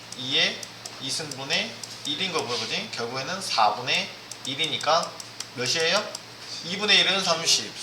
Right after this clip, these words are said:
사분의 일은 십오. 그래서 십오가 나올 예정이죠, 그지? 십오요. 이렇게 유추는 가능하긴 한데,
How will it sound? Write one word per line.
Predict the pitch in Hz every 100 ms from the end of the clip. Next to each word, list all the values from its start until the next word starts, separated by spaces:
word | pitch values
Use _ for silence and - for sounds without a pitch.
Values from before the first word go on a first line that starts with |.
| -
사분의 | 170 180 165
일은 | 156 190 180
십오. | - 151 - 98 117
그래서 | 107 117
십오가 | - 175 185 156
나올 | 90 98 101
예정이죠, | 95 107 107 - -
그지? | - - 85 - - - - -
십오요. | - - 190 160 104 95
이렇게 | - -
유추는 | 139 - 220 202
가능하긴 | 143 143 170 180
한데, | 190 190 175 180 135